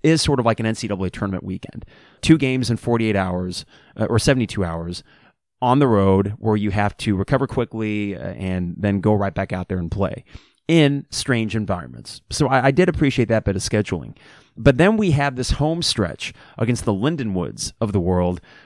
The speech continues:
where you don't learn anything. And immediately after that, you play,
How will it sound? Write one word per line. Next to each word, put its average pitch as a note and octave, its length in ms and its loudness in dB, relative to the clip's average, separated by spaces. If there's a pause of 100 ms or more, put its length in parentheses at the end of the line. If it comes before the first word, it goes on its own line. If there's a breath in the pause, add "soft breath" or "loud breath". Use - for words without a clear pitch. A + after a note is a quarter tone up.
where D#3 140 2
you E3 80 2
don't G3 200 4
learn D3+ 300 0
anything. - 540 -6 (1040)
And C#3 100 4
immediately D#3 560 2
after B2 180 0
that, A2 140 2
you A2 80 0
play, G#2 300 -2